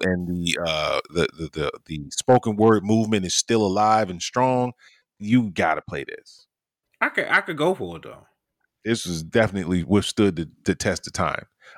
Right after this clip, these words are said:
Speaker 1: Of the Root song, I would tell you there's only about two to three Root songs that could make it, and people would still listen to 'em today. And most of 'em are the ones that have singers on them, heavily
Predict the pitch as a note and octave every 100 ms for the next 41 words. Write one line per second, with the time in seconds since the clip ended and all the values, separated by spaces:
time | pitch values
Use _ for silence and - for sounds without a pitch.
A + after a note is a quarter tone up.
0 | - A#2+ B2 A#2 G2+ B2 C3+ - B2+ B2
1 | A#2+ A#2+ - _ _ A2 A#2+ A2+ - A#2+
2 | A2+ G#2 G2 G2 G2+ G#2+ F#2+ F2+ D#2+ -
3 | A#2 F#2 - D#2+ D#2 D#2 D2 - E2 C#2+
4 | D#2+ D2 C#2+ - - G2+ - F#2+ E2+ E2+
5 | D2 - - _ _ F#2+ F2 G#2+ F2+ F2+
6 | D#2+ - F#2 E2+ D#2 D2 - D2+ C#2+ C#2+
7 | C2+ - - _ _ _ F#2 F#2 A2 A2
8 | - F#2+ E2 E2 D#2+ - - - F#2+ F2+
9 | F2 F#2+ F2 E2 E2 F2 D#2 D2+ D2 -
10 | G2 D#2+ D2+ D#2 D2+ D2+ D2+ D2+ C#2+ -
11 | G2 G2+ F2 D#2+ D2+